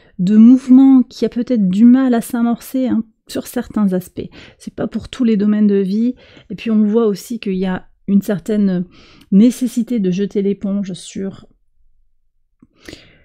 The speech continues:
potentiellement sur votre créativité ou sur votre vie sentimentale. Il y a quelque chose à lâcher, une espérance, une relation qui est fantasmée, qui est rêvée.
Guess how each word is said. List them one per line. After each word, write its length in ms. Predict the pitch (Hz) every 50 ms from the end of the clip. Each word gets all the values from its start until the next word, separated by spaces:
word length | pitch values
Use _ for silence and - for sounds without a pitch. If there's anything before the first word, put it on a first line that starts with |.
| _ _ _ _ _ _ _ _ _
potentiellement 540 | - 196 190 - 202 196 - 226 214 214 220
sur 160 | - - 208
votre 260 | 185 202 202 - 202
créativité 920 | 190 - - 202 202 202 - 208 190 202 196 - - 233 240 247 247 233 -
ou 120 | - 220
sur 180 | 202 - - 208
votre 320 | 196 196 202 - - 208
vie 160 | 196 190 208 220
sentimentale. 640 | - 233 220 208 - - 202 202 196 - 233 226
Il 20 | 214
y 60 | 202
a 40 | 190
quelque 360 | - - 247 226 - - 226
chose 260 | - - 220 214 196
à 100 | 196 175
lâcher, 680 | 175 180 190 202 - - - - 190 208 226 247 269 - -
une 160 | - 220 220
espérance, 760 | 220 214 - - - 208 202 202 196 196 196 202 220 220 -
une 140 | - 190 185
relation 500 | 185 202 196 202 202 - - - 196 202
qui 140 | 208 - 202
est 40 | 180
fantasmée, 600 | - - 190 190 185 208 190 185 - 196 196 196
qui 140 | - - 185
est 60 | 180
rêvée. 380 | 160 190 180 180 170 180 185